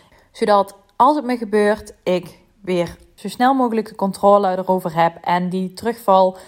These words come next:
tot een minimum probeer te beperken. Nou, waarom heb ik dit nu allemaal verteld? Waarom heb ik nu van alles verteld over verslaving, over gedragsverandering, over die fases? Omdat dit iets is wat ik doe met mijn, eh,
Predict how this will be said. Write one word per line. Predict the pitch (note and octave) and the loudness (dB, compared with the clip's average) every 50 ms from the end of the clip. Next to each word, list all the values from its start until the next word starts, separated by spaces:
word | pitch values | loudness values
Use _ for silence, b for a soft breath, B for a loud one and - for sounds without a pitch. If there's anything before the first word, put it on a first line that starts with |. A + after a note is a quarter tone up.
| B B _ | B B _
tot | - G#3 G3+ | -6 -6 -4
een | G3 G3 | -2 -2
minimum | G3 G3 F#3+ F#3+ F#3 F#3 F#3+ | -2 0 0 0 -2 -2 -4
probeer | F#3 - F#3 E3+ E3+ E3+ E3+ | -6 -8 -6 -6 -6 -6 -6
te | - | -10
beperken. | F3 F3 F3 F3 - - - - - - - - _ _ _ _ _ _ _ _ B B B B B B B B | -12 -12 -12 -10 -10 -10 -10 -12 -14 -16 -16 -16 _ _ _ _ _ _ _ _ B B B B B B B B
Nou, | - A3 F3+ D#3+ - - b b b b b b b b | 2 2 2 2 2 -4 b b b b b b b b
waarom | G3+ G3+ A#3 C#4 F4+ A4 A4 F4+ E4+ F#4 F4+ E4+ | 0 2 4 4 4 2 0 0 0 -2 0 2
heb | C#4+ C#4+ D4+ | 4 4 4
ik | D#4 D4 D4+ - | 2 0 0 0
dit | C4+ D4 A#3 A3+ | 0 0 0 0
nu | A#3 A#3+ A#3+ A#3+ - | -2 -2 -2 0 2
allemaal | - G3 G3+ G3+ G3 F#3+ F3+ E3+ | 2 2 2 2 0 -2 -2 -2
verteld? | E3+ E3+ - D#3+ D#3+ E3 D#3+ | -4 -4 -4 -4 -4 -4 -2
Waarom | F3 F#3 G3 A#3+ F#3 F3 | -2 -2 -2 -2 -2 -4
heb | E3+ - | -6 -6
ik | G#3+ - - - | -6 -10 -10 -6
nu | G#3 G#3 G3 | -6 -4 -4
van | G3 F#3+ | -2 0
alles | F#3+ F#3+ F#3+ F3+ - | 0 0 0 0 -4
verteld | F#3+ - F#3 F3 F3+ F3 - | -8 -6 -4 -4 -4 -4 -6
over | F#3 G3+ G3 G#3+ | -6 -8 -8 -8
verslaving, | G#3+ A#3+ - - - D4 C#4+ C#4+ C#4 C4+ A#3 B3 A#3 A#3 A#3+ A3+ G3+ - | -10 -12 -10 -4 -2 0 2 2 2 2 0 0 -2 0 -2 -2 -4 -4
over | F#3 F#3+ F#3 G#3 | -6 -6 -6 -6
gedragsverandering, | A3 G#3+ G3+ B3 C4+ C4+ C4+ - - A#3 A3 A3+ A3 A3 G#3+ G3+ G3+ G3+ G3 - - _ _ | -8 -6 -4 -2 -2 -4 -4 -8 -10 -6 -4 -2 -2 -2 -4 -4 -6 -6 -6 -10 -14 _ _
over | B3 C4 C4+ B3+ B3+ A3+ | 2 2 2 2 0 -2
die | A3+ G#3+ | -4 -6
fases? | - - G#3+ G3 G3 G3+ F#3+ G3+ G3+ - B B B B B B B B _ | -2 0 2 2 2 2 0 -4 -8 -12 B B B B B B B B _
Omdat | - C4 C4 C#4 C4+ C#4 - - | -4 0 2 2 0 0 -2 -6
dit | - G#3+ G#3 A3 G#3+ - - - _ | -4 -2 -2 -2 -4 -6 -14 -14 _
iets | - G#3 G#3 G3 - - - | -8 -6 -6 -6 -8 -10 -8
is | - F#3+ F#3 F3+ F3+ | -4 -4 -4 -4 -2
wat | - F#3 F3+ | -2 -2 -2
ik | F#3+ F3 | -2 -4
doe | - G3 F3 | -6 -6 -4
met | F3+ E3+ D#3 | -4 -4 -2
mijn, | F3 E3 E3+ F3 F3 E3+ - _ | -4 -4 -4 -6 -8 -10 -14 _
eh, | - F3+ F3 | -12 -10 -10